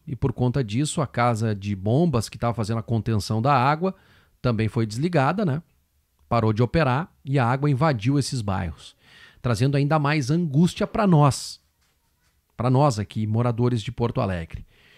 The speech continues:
É, claro que tem tanta gente sofrendo aí que a gente não consegue nem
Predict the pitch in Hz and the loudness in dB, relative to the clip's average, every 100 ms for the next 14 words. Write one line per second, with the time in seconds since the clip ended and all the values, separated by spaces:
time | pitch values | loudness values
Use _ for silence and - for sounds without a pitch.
0 | - - - - _ _ _ - 104 95 | -20 -20 -20 -20 _ _ _ -8 -4 -2
1 | 92 87 87 87 85 - - - - _ | -4 -4 -4 -6 -6 -10 -12 -18 -20 _
2 | _ - 120 104 123 113 101 92 85 _ | _ -2 0 2 0 -2 -2 -2 -8 _
3 | _ _ _ _ _ - 98 - 123 127 | _ _ _ _ _ -14 -8 -2 0 0
4 | 101 120 - 113 - 110 117 101 98 113 | 0 0 -2 -6 -4 -4 -2 0 0 -2
5 | 120 113 110 117 113 104 - 113 101 110 | -4 -6 -6 -4 -2 -2 -2 -2 0 0